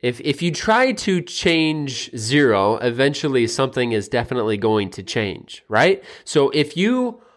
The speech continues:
are someone that, that wants to work out and work on their nutrition, but you haven't,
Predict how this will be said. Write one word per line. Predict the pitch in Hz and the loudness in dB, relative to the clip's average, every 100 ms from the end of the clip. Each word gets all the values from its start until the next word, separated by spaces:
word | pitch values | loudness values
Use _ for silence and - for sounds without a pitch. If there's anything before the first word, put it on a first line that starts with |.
| _ | _
are | 135 143 147 143 143 | 0 2 2 0 -2
someone | - 139 135 131 127 | -2 -2 0 0 0
that, | 113 104 90 | -2 -2 -2
that | 104 92 82 - | -4 -2 -6 -8
wants | 110 139 165 156 | 0 2 2 0
to | 143 | 0
work | 131 131 117 | 2 2 2
out | 107 110 - | 2 0 -2
and | 101 104 | -6 -2
work | 117 117 | -4 -4
on | 113 | -4
their | 110 | -4
nutrition, | 107 101 - 117 127 120 | -4 -6 -6 -4 -4 -2
but | 117 | -4
you | 104 104 | -2 -6
haven't, | - 113 120 165 - | -2 0 2 -2 -4